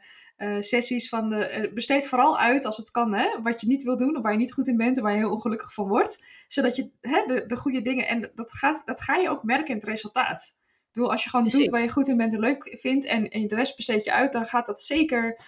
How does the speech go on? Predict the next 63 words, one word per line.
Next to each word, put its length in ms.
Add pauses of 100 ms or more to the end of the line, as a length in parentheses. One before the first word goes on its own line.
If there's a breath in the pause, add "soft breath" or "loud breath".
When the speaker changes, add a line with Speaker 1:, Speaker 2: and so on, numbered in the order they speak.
(280 loud breath)
Speaker 1:
ehm, 640
bijdragen 600
aan, 260
ehm, 380 (200)
aan 180
je 100
evenement. 680
Ehm, 540
en 140
er, 140
inderdaad, 340
wat 120
je 60
zegt, 240
je 80
baas 240
wordt 160
er 80
ook 100
blij 180
van, 240
bezoekers 320
worden 160
er 60
blij 180
van. 100
Speaker 2:
Ja, 160
precies. 580 (100)
In 260
the 100
end, 280
eh, 180
is 140
het 180
voor 300
be-, 200
voor 140
het 100
bedrijf 300
alleen 120
maar 100
goed 180
natuurlijk. 480
Goed 160
evenement 460
betekent, 560
ehm, 460
meer 140
resultaat. 720
Dus, 220
Speaker 1:
Ja, 160
precies. 220
Speaker 2:
eh, 80
Speaker 1:
Ik 60
heb 100
wel 100
een 100
praktisch 340
voorbeeldje. 460
Zal 140
ik 60
hem 80
noemen? 240